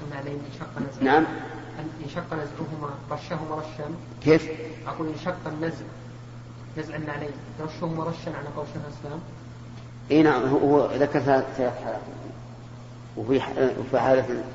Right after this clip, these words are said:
Speaker 2: له قول آخر أنه إذا شق النزع مسح، وقال إن مشقة النزع هو أن لا يستطيع خلعها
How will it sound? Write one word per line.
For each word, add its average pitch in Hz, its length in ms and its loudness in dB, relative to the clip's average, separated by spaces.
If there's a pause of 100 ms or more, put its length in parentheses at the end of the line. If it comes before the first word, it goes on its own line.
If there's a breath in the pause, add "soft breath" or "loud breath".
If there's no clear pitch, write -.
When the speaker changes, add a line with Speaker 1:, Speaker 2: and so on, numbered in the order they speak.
(280)
Speaker 2:
له 143 460 6
قول 139 180 6
آخر 165 440 6 (480)
أنه 139 300 6
إذا 131 160 4
شق - 320 2
النزع 123 340 4 (720)
مسح، 120 240 -4 (1200)
وقال 147 340 10
إن 143 300 8
مشقة 135 500 2
النزع 156 300 6 (240)
هو 131 120 8
أن 139 160 6
لا 143 340 10
يستطيع 135 460 4 (1500)
خلعها 131 540 6